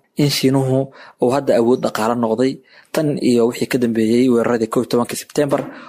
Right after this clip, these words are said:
oo Maraykanku xooggiisa isugu geeyey la dagaalanka, ee, Islaamka iyo ehelkiisa. Shiinaha keliya ma ahan,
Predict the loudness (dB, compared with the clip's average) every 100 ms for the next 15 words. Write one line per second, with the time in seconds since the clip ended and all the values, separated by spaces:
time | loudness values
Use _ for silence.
0 | -4 -2 0 -2 -2 -4 0 -2 -2 -20
1 | -20 _ -2 0 2 0 0 -4 -2 -2
2 | 0 2 2 2 0 -2 -2 -2 -2 -4
3 | -6 -8 -8 -6 -2 -2 -2 _ _ _
4 | -4 -2 -2 0 0 0 -2 -8 -8 -8
5 | -10 -20 -20 _ -4 0 0 0 2 2
6 | 0 -4 -4